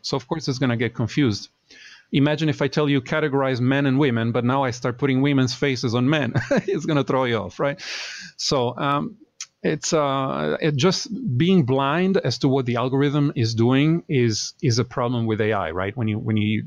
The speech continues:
use most of these pattern recognizers, one of the problems is you don't know what it's doing, um, because you train the neural net and then, and there's, there's other research going on to trying to do the reverse process.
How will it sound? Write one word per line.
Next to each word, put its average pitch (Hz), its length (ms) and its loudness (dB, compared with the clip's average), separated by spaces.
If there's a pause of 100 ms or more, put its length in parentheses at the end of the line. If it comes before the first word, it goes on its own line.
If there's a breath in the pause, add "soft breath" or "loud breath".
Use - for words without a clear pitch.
(140)
use 127 360 0
most 127 320 0
of 131 80 -4
these 117 160 -4
pattern 123 320 -4
recognizers, 127 880 -4 (440 loud breath)
one 127 180 -2
of 143 80 0
the 120 80 -2
problems 135 320 -2
is 107 100 -4
you 113 160 2
don't 151 180 2
know 131 120 2
what 110 160 0
it's - 160 -10
doing, 90 320 -4 (560 soft breath)
um, 107 1040 -6 (400)
because 120 320 0
you 120 80 0
train 139 320 0
the 123 80 2
neural 131 340 4
net 113 380 -2
and 110 240 0
then, 107 480 -2
and - 380 -6
there's, 127 260 0
there's 165 240 0
other 131 240 0
research 110 580 -2
going 101 300 -2
on 95 480 -4 (200)
to - 100 -12
trying 104 300 -4
to 95 260 -4 (100)
do 110 100 0
the 104 140 0
reverse 95 400 -4
process. 131 560 -6